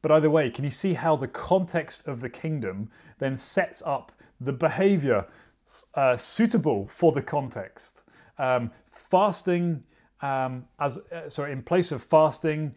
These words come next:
feasting and joy and celebration, because the kingdom has come. The, the bridegroom, which is Jesus himself, God himself, has come to his people.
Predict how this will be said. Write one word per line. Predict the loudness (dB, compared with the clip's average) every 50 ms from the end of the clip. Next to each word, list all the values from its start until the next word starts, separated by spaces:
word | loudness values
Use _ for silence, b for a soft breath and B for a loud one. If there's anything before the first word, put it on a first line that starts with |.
| b b b
feasting | -20 -12 -2 2 2 2 2 0 -4 -6 -6 -6 -8 -12 -12 -10
and | -10 -10 -8
joy | -4 0 2 4 6 6 4 4 0
and | -2 -6 -4
celebration, | -2 0 2 2 4 4 4 4 4 2 -2 -6 -6 -4
because | -4 -2 -2 -2 -2 -2
the | -2 -4
kingdom | -4 -6 -6 -4 -4 -2 -2 -2 -2
has | -2 -2 -2 -4
come. | -4 -2 0 0 2 2 2
The, | 2 0 0 B B B B
the | -6 -6
bridegroom, | -4 0 4 4 4 6 4 2 2 0 0 0 0
which | 0 -2 -4
is | -6 -8
Jesus | -8 -4 -2 0 0 0 0 -2 -4
himself, | -6 -6 -4 -2 -2 0 0 -2 -4 -8 B B B B 4
God | 6 8 8 8 6
himself, | 0 -2 -2 2 2 2 2 2
has | -2 -8 -8
come | -8 -4 -2 -2 -2 -2
to | -2 0 0
his | 2 0 0
people. | -2 -4 -6 -6 -6 -6 -10 -12 -12 -14